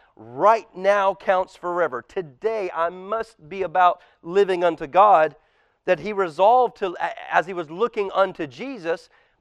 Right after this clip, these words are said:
part of that is keeping one eye upon heaven and one upon hell. This is one of his resolutions. He says this, "Resolve to endeavor to my utmost to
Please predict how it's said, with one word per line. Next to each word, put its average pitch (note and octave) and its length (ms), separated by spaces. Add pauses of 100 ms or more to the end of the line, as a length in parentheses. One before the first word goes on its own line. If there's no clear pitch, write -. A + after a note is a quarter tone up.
(140)
part C4+ 280
of A3 140
that E3 300
is F3 180
keeping E3+ 520
one A#3 220
eye G#3 180
upon F3+ 320
heaven F#3 440 (300)
and E3 240
one D3 160
upon D#3 320
hell. G3 260
This E3+ 160
is D#3+ 100
one E3 280
of D#3 80
his D3+ 180
resolutions. D#3 760 (200)
He E3 120
says F3+ 280
this, - 260 (280)
"Resolve G3 680
to A3 180
endeavor F#3+ 600
to A3 200
my G#3+ 240 (120)
utmost D#3+ 720 (400)
to E3 200